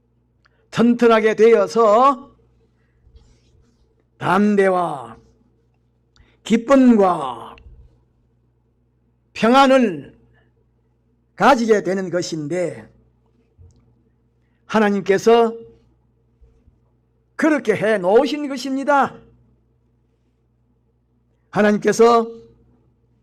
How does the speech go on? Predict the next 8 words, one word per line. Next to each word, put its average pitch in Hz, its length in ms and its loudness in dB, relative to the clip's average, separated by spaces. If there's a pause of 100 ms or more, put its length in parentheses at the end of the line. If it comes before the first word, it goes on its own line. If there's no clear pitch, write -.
(720)
그렇게 226 380 2
해 208 40 -4
놓으신 202 440 -4
것을 185 500 0 (1300)
변개시킬 269 1000 0
세력이 175 420 -6 (300)
아무도 330 360 4
없습니다. 269 760 0